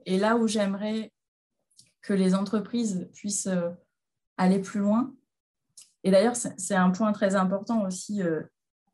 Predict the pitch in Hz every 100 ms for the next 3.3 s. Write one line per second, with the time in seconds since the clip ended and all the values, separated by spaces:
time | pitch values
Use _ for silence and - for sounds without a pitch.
0 | _ 202 190 196 196 190 214 214 214 202
1 | 202 226 208 190 190 185 180 175 160 175
2 | 180 202 196 180 175 185 196 208 - 180
3 | - 156